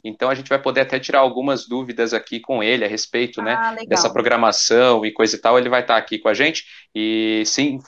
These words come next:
Speaker 1: o, a população de Valinhos tem um centro de referência aqui, é, no quesito cultura, e a população que desconhece deveria, é, procurar saber sobre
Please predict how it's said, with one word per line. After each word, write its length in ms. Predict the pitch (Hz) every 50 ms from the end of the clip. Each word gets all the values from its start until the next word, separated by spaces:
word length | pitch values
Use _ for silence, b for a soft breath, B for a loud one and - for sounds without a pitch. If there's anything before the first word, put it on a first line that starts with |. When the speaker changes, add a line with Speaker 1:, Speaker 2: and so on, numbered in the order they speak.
| - - _ -
Speaker 1:
o, 220 | 110 107 104 98
a 100 | - 104
população 440 | - - - - 123 113 - - 123
de 80 | 127 127
Valinhos 380 | 131 123 117 120 139 139 -
tem 180 | - 123 127 135
um 80 | 131 123
centro 360 | - - 120 117 - - 113
de 60 | 110
referência 640 | 110 110 110 - 113 101 107 117 135 143 139 - 104
aqui, 320 | 98 - - 123 139 143 B B B B B
é, 300 | - 104 101 101 101 98
no 100 | 101 104
quesito 300 | 104 - 110 113 110 -
cultura, 540 | - 123 113 113 - 110 117 127 139 151 147 - _ _ -
e 160 | 107 107 120
a 60 | 123
população 720 | - - 131 131 135 135 131 120 110 - - 120 117 123 120
que 100 | - 120
desconhece 460 | - - - 143 113 117 123 - -
deveria, 500 | 135 131 143 131 117 120 127 131 127 B B B B B 110
é, 680 | 113 113 113 113 110 110 110 107 104 101 98 101 - - _ _ _ _ _ _ _ _
procurar 340 | - 165 165 - 156 151 143
saber 440 | 143 - 151 127 117 123 113 110 - _ _ -
sobre 520 | - - - 120 113 110 117 113 107 101